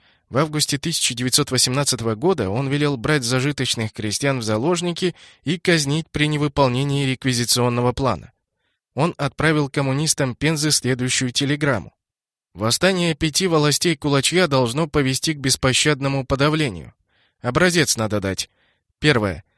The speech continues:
Повесить, непременно повесить, дабы народ видел, не меньше сотни заведомых кулаков,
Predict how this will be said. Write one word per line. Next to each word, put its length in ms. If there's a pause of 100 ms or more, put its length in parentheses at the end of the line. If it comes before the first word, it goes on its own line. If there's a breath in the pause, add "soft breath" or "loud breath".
(200)
Повесить, 580 (240)
непременно 580
повесить, 480
дабы 240
народ 340
видел, 380 (300 soft breath)
не 100
меньше 480
сотни 640
заведомых 680
кулаков, 560